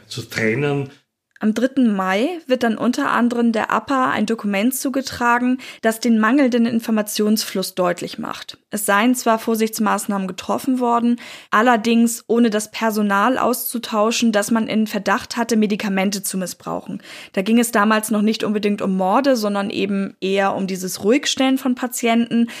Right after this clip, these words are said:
Speaker 2: Aber dennoch gab es keine Aktion, die da irgendwie präventiv eingesetzt wurde. Man beharrte dann auch darauf, dass man sagte, die medizinische Betreuung in dieser Einrichtung sei generell ja gut, es gebe nur ein gewisses Organisationsdefizit.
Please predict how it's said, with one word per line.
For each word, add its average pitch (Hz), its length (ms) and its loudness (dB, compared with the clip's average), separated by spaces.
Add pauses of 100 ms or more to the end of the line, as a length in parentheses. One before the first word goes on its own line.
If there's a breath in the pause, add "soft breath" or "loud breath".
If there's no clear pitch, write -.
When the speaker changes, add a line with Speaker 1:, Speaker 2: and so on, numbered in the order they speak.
Speaker 2:
Aber 208 220 2
dennoch 233 260 4
gab 214 160 0
es 214 140 -2
keine 214 300 2
Aktion, 233 440 0
die 208 100 0
da 190 240 4
irgendwie 196 440 0
präventiv 196 640 -2
eingesetzt 185 680 -6
wurde. - 320 -10 (580)
Man 214 140 2
beharrte 208 460 0
dann 254 180 0
auch 240 180 2
darauf, 233 460 0
dass 226 160 -6
man 208 160 -2
sagte, 220 480 0 (180 loud breath)
die 233 60 2
medizinische 247 560 2
Betreuung 220 600 0
in 202 100 -4
dieser 196 220 0
Einrichtung 208 480 -2
sei 208 120 0
generell 214 560 0
ja 190 140 -2
gut, 202 480 -2 (180)
es 214 140 -6
gebe 233 260 2
nur 233 280 4
ein 208 180 0
gewisses 202 460 -2
Organisationsdefizit. 196 1500 -4